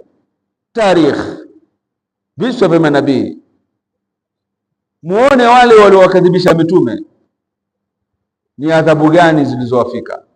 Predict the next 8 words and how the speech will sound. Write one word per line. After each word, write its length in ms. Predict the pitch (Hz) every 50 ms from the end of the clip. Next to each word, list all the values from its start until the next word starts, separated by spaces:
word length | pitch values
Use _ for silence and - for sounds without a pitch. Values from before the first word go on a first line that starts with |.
| _ _ _ _ _ _ -
namna 400 | 123 147 170 214 226 214 208 190
ambavyo 340 | 185 185 180 175 170 165 160
Mwenyezi 380 | 151 147 147 143 131 123 143 143
Mungu 160 | 135 120 120
Subhanahu 460 | 120 113 113 - 131 131 123 117 110
wa 60 | 107
Ta'ala 640 | 107 - 135 143 156 156 147 143 147 180 - - - - _ _ _ _ _ _ _ _ _ _ _ _ _ _ _ _ _ _ _ _ _ -
alivyowaangamiza. 960 | 139 131 131 117 117 123 113 104 101 92 95 90 90 87 80 - - -